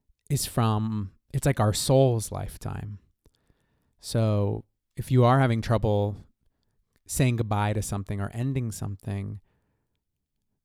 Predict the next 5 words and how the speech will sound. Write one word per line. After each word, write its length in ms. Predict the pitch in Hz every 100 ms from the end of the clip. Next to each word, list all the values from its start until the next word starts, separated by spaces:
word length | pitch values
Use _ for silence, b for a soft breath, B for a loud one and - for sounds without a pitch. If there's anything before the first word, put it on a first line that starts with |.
| _ -
try 280 | - 135 131
to 140 | 127
remove 480 | 117 117 123 131 120
yourself 600 | 113 - 104 98 95 -
from 720 | - - 113 107 101 98 95